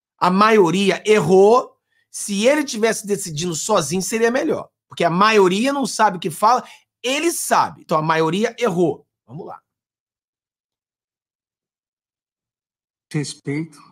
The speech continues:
Speaker 2: à soberania popular, que houve desrespeito ao sistema representativo. E como lembrou o ministro Flávio Dino, nós vamos manter sete deputados.
Speaker 1: Rapaz, ele disse realmente que houve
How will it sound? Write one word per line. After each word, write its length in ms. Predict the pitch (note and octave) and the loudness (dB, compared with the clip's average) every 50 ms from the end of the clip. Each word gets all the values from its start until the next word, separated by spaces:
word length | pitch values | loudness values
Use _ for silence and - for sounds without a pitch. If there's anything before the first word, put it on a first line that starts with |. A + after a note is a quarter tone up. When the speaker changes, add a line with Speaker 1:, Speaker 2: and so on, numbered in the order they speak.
| - - | -18 -16
Speaker 2:
à 20 | |
soberania 500 | C3 - D#3 C#3 C#3+ C#3+ C#3 C#3 C#3 C3+ | -10 -10 -8 -8 -6 -6 -4 -4 -6 -8
popular, 640 | C3+ - C#3 - - - - A#2+ A#2+ B2+ C#3+ D3+ - _ | -10 -12 -14 -14 -14 -14 -12 -12 -12 -12 -12 -14 -16 _
que 120 | - F3+ | -4 -2
houve 420 | D#3 E3 G3 A#3 A#3+ G3 D#3+ D3 C3 | 0 0 -2 -2 -4 -8 -10 -14 -16
desrespeito 600 | B2+ - D3 B2+ B2+ - - D3 - C#3+ - C#3+ | -10 -8 -8 -8 -8 -8 -10 -8 -8 -8 -10 -12
ao 40 | |
sistema 340 | C#3 - - D3 C#3 - C3+ | -16 -12 -10 -10 -8 -8 -8
representativo. 920 | C3+ C3 C3 C3 B2+ B2+ B2 A#2+ A#2 A2+ - - - - C#3 D3+ E3+ F3+ - - _ _ _ _ _ _ _ _ | -10 -10 -10 -10 -10 -10 -10 -10 -14 -16 -16 -20 -12 -8 -8 -6 -8 -8 -12 -18 _ _ _ _ _ _ _ _
E 80 | D3+ | -16
como 280 | C#3+ - G#3 G#3+ A3 G#3+ | -6 -6 -4 -4 -2 -4
lembrou 340 | G#3 G3+ F3+ D#3 D#3+ D#3+ D3 | -4 -4 -4 -6 -6 -8 -8
o 100 | - D3 | -8 -10
ministro 260 | D3 C#3+ C#3 - - | -12 -12 -12 -12 -10
Flávio 260 | - D#3 C#3 C3 C#3+ | -10 -10 -10 -10 -12
Dino, 360 | B2+ A#2+ E3 G#3+ A3 E3 C3+ B2+ _ _ _ _ _ _ _ _ _ | -10 -6 -6 -4 -4 -4 -6 -10 _ _ _ _ _ _ _ _ _
nós 160 | E3 E3 E3+ | -4 -2 -2
vamos 240 | D#3+ F3+ F3 F3+ E3 | -2 -2 -2 -2 0
manter 360 | F3+ F3 E3 - - - F#3 | 0 0 -2 -2 0 -2 -2
sete 420 | D#3+ - - A3 A#3 A3+ - - F#3+ | -2 0 -2 -2 -2 -2 -4 -4 -2
deputados. 540 | G#3 F#3+ - - - D3 - - - E3 | -2 -2 -4 -10 -18 -8 -4 -2 -2 -2
Speaker 1:
Rapaz, 320 | - - - - - G3 F3+ | 0 0 2 2 2 2 2
ele 180 | A3 G#3+ A3 | 2 2 2
disse 420 | F3 D3 C3 E3 A3+ G#3+ - - G#3 | 2 2 0 0 0 0 2 2 4
realmente 560 | F#3+ G3 F3+ D#3+ D#3+ D#3+ F3 F#3 E3+ - - | 4 4 2 2 0 0 0 -2 -4 -6 -8
que 100 | - F3 | -4 -2
houve 600 | D3+ D3 D#3+ G3 G#3+ G#3 F#3+ F#3+ A3+ A3+ - - | -2 2 2 2 2 2 -2 -4 -8 -10 -10 -12